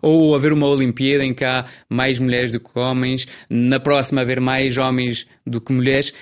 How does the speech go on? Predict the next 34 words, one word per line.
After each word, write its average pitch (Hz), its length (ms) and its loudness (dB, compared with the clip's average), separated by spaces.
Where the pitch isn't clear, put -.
mas 131 200 -2
que 143 240 -4
haja 147 300 0
esse 143 200 -4
tipo 143 320 -6
de 139 340 -2
alternância 123 920 -4
entre, 120 460 -4
entre 117 220 -4
homens 123 260 -2
e 117 60 0
mulheres. 107 420 -4
Eh, - 140 -4
porque 127 640 -4
até 131 180 -2
agora 139 240 -2
é 143 60 -2
verdade 139 260 -4
que - 100 -12
muitas 143 300 -4
vezes, 147 500 -4
eh, 147 800 -4
muitas 143 360 -2
delegações 139 560 -4
era 147 160 -4
só 156 180 -4
homens 156 480 -2
e 127 60 -4
não 123 160 -2
se 139 100 -4
entendia 131 400 -2
o 151 80 -4
porquê 151 400 -4
de 147 240 0